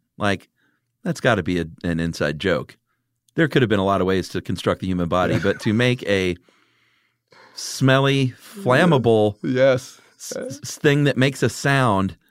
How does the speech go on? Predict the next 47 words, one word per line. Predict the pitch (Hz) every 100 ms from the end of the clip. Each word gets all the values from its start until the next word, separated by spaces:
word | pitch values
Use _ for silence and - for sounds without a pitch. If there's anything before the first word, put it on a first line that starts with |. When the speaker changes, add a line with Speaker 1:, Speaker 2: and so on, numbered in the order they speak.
| -
Speaker 2:
Yeah. | 117
Speaker 1:
come | 135
out | 139 160
of | 165
your | 170
asshole. | 147 156 - 92 82 82 _ _ _
Speaker 2:
Right. | 107 113 156 156 - - -
Speaker 1:
It's | 160 202
all | 196 135
there. | 185 - - - 110 - - - -
Speaker 2:
Absolutely. | 117 131 127 117 131 127 113
And, | 123 135
and, | 127 143
you | 147
know, | 135 156
and | 147 131 131 _ -
Speaker 1:
All | 180
Speaker 2:
ta- | 180
Speaker 1:
the | 151
comedy | 185 160 117
is | 107
right | 156 165
there. | 175 - -
Speaker 2:
Right | - 151
there. | - 151 -
Speaker 1:
<laughs> | 139 - - - 1077 - 1077 508 - _
It | _ -
smells, | 120 120 165 175 - - _
it |
sounds | - 101 131
funny. | 156 170 185 - _ - - - -
You | -
Speaker 2:
It |
Speaker 1:
can, | -
Speaker 2:
is | -
funny. | - - -
Speaker 1:
you |
can | 107
Speaker 2:
It's | 170
a |
Speaker 1:
light | 98 120
Speaker 2:
bu- | 185
Speaker 1:
it, | -
you | -
can, | - -
<laughs> |
and | -